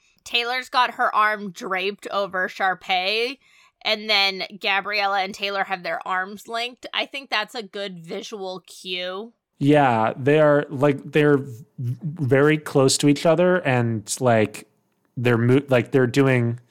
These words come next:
Speaker 2: not, like, Rockette style, but, like, their bodies are, like, at the same angle.
Speaker 1: Mm-hmm.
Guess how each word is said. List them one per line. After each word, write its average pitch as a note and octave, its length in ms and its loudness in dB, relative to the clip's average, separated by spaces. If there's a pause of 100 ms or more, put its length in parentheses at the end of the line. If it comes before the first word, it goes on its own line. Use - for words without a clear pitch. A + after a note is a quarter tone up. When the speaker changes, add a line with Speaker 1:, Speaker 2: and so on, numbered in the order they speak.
(320)
Speaker 2:
not, C#3 160 0
like, A#2+ 160 2
Rockette A2 600 0
style, G2 380 2
but, A2 200 -2
like, G#2 440 0
their B2 300 2 (400)
bodies C#3 680 4
are, A#2+ 280 4
like, A2+ 220 0
at A2+ 120 -2
the B2+ 80 0
same C3+ 340 2
angle. C#3 720 2 (240)
Speaker 1:
Mm-hmm. A#3+ 380 -14